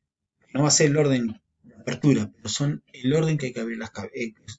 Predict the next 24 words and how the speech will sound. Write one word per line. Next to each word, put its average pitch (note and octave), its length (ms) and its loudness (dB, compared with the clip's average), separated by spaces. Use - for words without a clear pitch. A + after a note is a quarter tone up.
en B2 60 -6
las A2 100 -8
cavidades. - 520 -14
Cavidad A#2 340 -8
craneana, D3 520 -2
cavidad G#2+ 300 -8
torácica, B2+ 460 -6
cavidad G#2 260 -4
abdominal A#2+ 640 -6
y - 80 -20
cavidad F#2+ 380 -10
pelviana. C#2+ 400 -20
Acuérdenlo A#2 760 -2
de A#2 120 -6
anatomía. D#3 680 2
Estas - 240 -8
son A#2+ 140 0
las G#2 120 -4
cuatro D#3 440 -4
cavidades B2+ 560 0
que G#2+ 120 -8
tiene A#2 580 -6
el G#2 140 -10
animal. D3+ 460 2